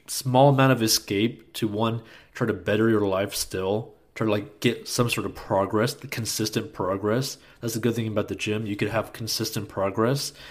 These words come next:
and that will end up making you feel better about your life in general. So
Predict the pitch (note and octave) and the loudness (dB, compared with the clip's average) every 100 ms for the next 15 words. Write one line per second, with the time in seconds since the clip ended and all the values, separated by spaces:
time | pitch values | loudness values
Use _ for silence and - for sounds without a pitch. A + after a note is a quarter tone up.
0 | - - _ - G#2+ A2 A#2 A2 A2+ G#2+ | -20 -20 _ -12 2 4 4 4 0 -2
1 | A2 G#2+ G#2+ G#2 - G2 F#2 G2 F#2+ G2+ | -4 -6 -6 -6 -6 -6 -4 -4 0 2
2 | A2+ - - _ _ _ _ _ - _ | 0 -2 -18 _ _ _ _ _ -20 _
3 | _ _ _ - A2+ G2+ G#2 - - F#2 | _ _ _ -12 -2 0 0 -4 -6 -4
4 | F#2 G2 F2 - - - F#2 G#2+ G2 E2+ | 0 0 -2 -10 -20 -16 -8 -6 -4 -6
5 | D#2 - G#2+ F#2+ F2+ | -10 -6 -4 -4 -6